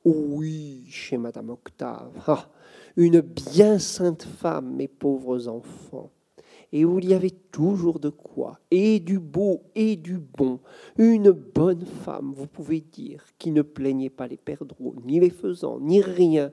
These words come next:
que vous pouviez toujours arriver dîner à cinq, à six, ce n'était pas la viande qui manquait,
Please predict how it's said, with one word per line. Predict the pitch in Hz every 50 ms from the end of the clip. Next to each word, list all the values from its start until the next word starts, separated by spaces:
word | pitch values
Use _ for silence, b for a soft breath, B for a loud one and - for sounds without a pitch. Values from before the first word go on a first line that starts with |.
| B B B B B B
que | - 277
vous | 254 240 240
pouviez | - - 254 220 226 262 247
toujours | - _ _ - 285 339 370 370 349 330 294 247 240 254 269 269 262 254 -
arriver | 214 196 180 196 190 180 175 185 226 175
dîner | 160 156 170 175 165 160 170 156
à | 151 160
cinq, | - - - - - 139 127 131 - -
à | 170 175
six, | 160 - - - - - - 165 151 139 - - - - b b b b
ce | _ _ -
n'était | 151 156 151 - 170
pas | - _ - 147 160
la | 175 175
viande | 170 156 147 139 143 135 135 131 131
qui | _ - -
manquait, | 127 123 123 139 139 _ _ _ _ 127 123 120